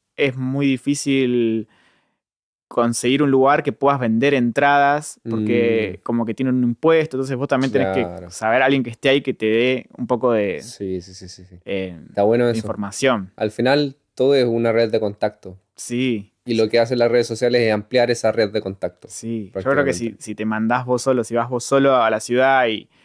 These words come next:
Speaker 2: Y tratás de hacer todo solo,
Speaker 1: y
Speaker 2: no.
Speaker 1: es muy difícil.
Speaker 2: Sí.
Speaker 1: En, acá la última fiesta éramos seis, siete personas trabajando,
Speaker 2: Mm.
Speaker 1: eh, y cuanta, cuanto más va creciendo, más gente necesitas porque
Speaker 2: Sí,
Speaker 1: hay
Speaker 2: por eso
Speaker 1: muchas
Speaker 2: te, por eso
Speaker 1: cosas.
Speaker 2: te preguntaba, porque me,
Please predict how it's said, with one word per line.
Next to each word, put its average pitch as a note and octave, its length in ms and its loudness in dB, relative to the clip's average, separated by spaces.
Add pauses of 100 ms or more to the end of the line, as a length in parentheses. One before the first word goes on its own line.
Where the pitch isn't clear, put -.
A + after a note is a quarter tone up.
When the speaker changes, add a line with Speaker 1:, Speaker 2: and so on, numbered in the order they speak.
(140)
Speaker 2:
Y - 80 -12
tratás G#2+ 280 0
de G#2+ 60 2
hacer G#2 200 -4
todo A2+ 220 4
solo, A#2+ 240 2
Speaker 1:
y B2+ 400 2
Speaker 2:
no. B2 60 0
Speaker 1:
es B2 80 -4
muy C3 200 0
difícil. A#2 640 -2
Speaker 2:
Sí. - 60 -20 (260)
Speaker 1:
En, G2+ 200 -4
acá B2 300 2
la C#3+ 120 4
última B2 300 2
fiesta D3 260 -2
éramos G2+ 340 -2
seis, - 360 -2
siete A#2+ 220 -2
personas A#2+ 400 -2
trabajando, B2+ 680 0
Speaker 2:
Mm. - 20 -10 (720)
Speaker 1:
eh, F#2+ 320 -6 (400)
y A#2+ 120 -4
cuanta, B2 420 2
cuanto B2+ 380 0
más C#3 160 2
va C#3 120 4
creciendo, C3 320 -2
más B2 200 0
gente C3 240 2
necesitas A2+ 440 0
porque A2 180 -4
Speaker 2:
Sí, - 20 2
Speaker 1:
hay A2 40 -2
Speaker 2:
por A2+ 100 4
eso B2+ 120 4
Speaker 1:
muchas C#3 180 0
Speaker 2:
te, - 60 -14
por B2 140 2
eso B2+ 100 -2
Speaker 1:
cosas. C#3+ 100 2
Speaker 2:
te C3 360 4
preguntaba, A#2 580 0
porque A2 280 -2
me, G#2 300 -2